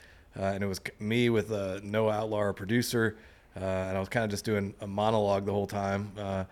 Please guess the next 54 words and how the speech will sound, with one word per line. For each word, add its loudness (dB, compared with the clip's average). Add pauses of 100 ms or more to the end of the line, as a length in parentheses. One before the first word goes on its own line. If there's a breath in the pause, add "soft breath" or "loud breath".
(340 loud breath)
and 4
I -6
was -2
planning 4
on 2
having 4
somebody 4
on 6
the 0
first 0
week, 0
and -2
I -4
thought, -4
"Who 4
could 4
I 4
call?" 2 (400 soft breath)
And, 2
uh, 4
the -10
first 4
person 4
that 0
came 2
to -2
mind, 2
man, 0
I 0
was -4
thinking -2
the, 2 (300 loud breath)
the -10
premise 6
of 4
the 4
show, 8
Remember 4
the 0
Texans. -2 (420 soft breath)
Um, 2
we're -2
looking 0
back 6
on, 2 (400 soft breath)
uh, 2
moments 2
in -2
Texans 0
history. 0
We're 2
rediscovering 2
the 2
team 0